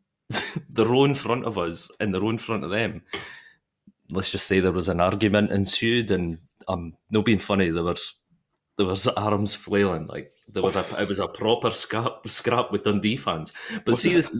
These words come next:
Speaker 1: the mate, oh, mate, I d-, like, I'm amazed nobody decked it. Like, fair play to them, must have been tough guys. Like, but the mental part was, after this, like, two minutes of punching and throwing, it was, they just sat back down in their chairs.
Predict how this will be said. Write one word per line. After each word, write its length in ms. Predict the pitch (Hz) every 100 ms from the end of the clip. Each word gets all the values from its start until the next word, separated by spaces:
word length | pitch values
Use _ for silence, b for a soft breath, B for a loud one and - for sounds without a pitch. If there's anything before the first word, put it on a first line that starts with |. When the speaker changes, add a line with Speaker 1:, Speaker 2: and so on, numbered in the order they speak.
| 120
Speaker 1:
the 60 | 120
mate, 260 | 160 180
oh, 140 | 139 113
mate, 400 | 110 135 - 104
I 100 | 120
d-, 140 | 101 - 107 - - _ -
like, 260 | 117 92 -
I'm 140 | 120
amazed 320 | 123 117 117 113
nobody 320 | 113 98 95
decked 340 | 107 113 -
it. 80 | 76
Like, 220 | 85 92
fair 160 | - 107
play 260 | - 117
to 60 | 98
them, 220 | 95 90
must 140 | 104 -
have 40 |
been 160 | 104 -
tough 240 | 95 -
guys. 280 | 110 113 107
Like, 220 | 95 -
but 200 | 101 - B B B B B _ _ _ _ _ b b b b
the 60 | 110
mental 300 | 131 190 139
part 320 | - 87 -
was, 300 | 90 92 - - _ _ _ _ _ _
after 320 | 147 165 165 120 107 -
this, 240 | 131 - 123
like, 240 | 110 -
two 180 | 139 123
minutes 320 | 127 120 -
of 260 | 90 - -
punching 400 | 120 123 120 101
and 120 | 90
throwing, 320 | 120 104 98 - -
it 100 | 104
was, 180 | 101 - -
they 80 |
just 220 | 104 95 -
sat 180 | 95
back 220 | 104 101 -
down 160 | 110
in 80 | 123
their 80 | 135
chairs. 460 | - 180 175 -